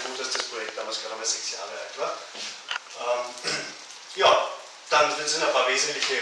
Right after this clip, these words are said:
Module überarbeitet worden. Äh, Mod auf LDAP ist, glaube ich, praktisch neu gemacht worden. Das Mod Proxy ist wichtig dazugekommen. Mod Headers ist auch, äh,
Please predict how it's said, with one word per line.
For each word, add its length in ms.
Module 300
überarbeitet 640
worden. 360
Äh, 240
Mod 160
auf 220
LDAP 400
ist, 120
glaube 200
ich, 80
praktisch 360
neu 200
gemacht 260
worden. 100
Das 100
Mod 200
Proxy 320
ist 160
wichtig 320
dazugekommen. 680
Mod 240
Headers 360
ist 180
auch, 220
äh, 220